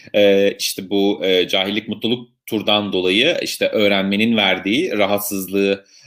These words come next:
aslında seven insanlarız bir nebze de. Alkol politikası da böyle. E, çok da, tekrar çok teşekkür ediyorum. Hem bu, e, bizimle beraber çalıştığınız sürecin çok güzel geçmesi hem de alkol politikalarının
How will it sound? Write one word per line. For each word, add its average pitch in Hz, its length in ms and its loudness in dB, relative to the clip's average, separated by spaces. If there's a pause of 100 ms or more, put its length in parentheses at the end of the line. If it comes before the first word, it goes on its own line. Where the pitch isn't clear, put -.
(120)
aslında 95 360 -2
seven 101 300 0
insanlarız 87 540 -6
bir 90 80 -4
nebze 85 320 -4
de. 135 60 4
Alkol 123 320 0
politikası - 440 -6
da 139 140 0
böyle. 101 400 -2 (580)
E, 101 300 0
çok - 160 -8
da, 127 300 -4
tekrar 113 280 -2
çok - 160 -4
teşekkür 92 340 -4
ediyorum. 98 380 0
Hem 110 280 -2
bu, 104 340 -2
e, 90 300 2 (220)
bizimle 98 380 -4
beraber 95 380 0
çalıştığınız 101 460 -8
sürecin 95 320 -6
çok 95 180 -12
güzel 85 260 -2
geçmesi 98 380 -6
hem 98 140 -4
de 85 60 -2
alkol 87 340 -4
politikalarının 90 600 -8